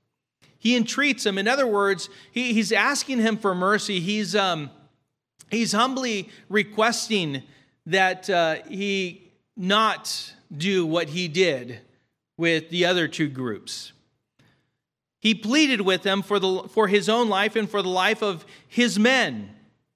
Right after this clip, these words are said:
And notice that he re-, he referred to himself and his men as servants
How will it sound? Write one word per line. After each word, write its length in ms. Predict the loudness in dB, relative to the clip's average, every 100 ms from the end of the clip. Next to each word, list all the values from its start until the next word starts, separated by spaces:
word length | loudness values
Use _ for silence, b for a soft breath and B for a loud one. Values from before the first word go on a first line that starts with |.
| _ _ _ _ _ _ _ _ _ _ _ _
And 120 | 0
notice 380 | 4 4 2 0
that 160 | 0 0
he 140 | -2
re-, 200 | -2 -4
he 380 | -6 -10 -4 -2
referred 520 | -2 -4 -2 0 0
to 120 | -2 -4
himself 640 | -4 -4 -2 0 0 -2
and 160 | -6 -2
his 240 | -2 -2
men 460 | -2 -2 -2 -8 -14 b b b _ _ _
as 180 | -4 -4
servants 960 | -8 -2 0 2 -2 -4 -8 -10 -12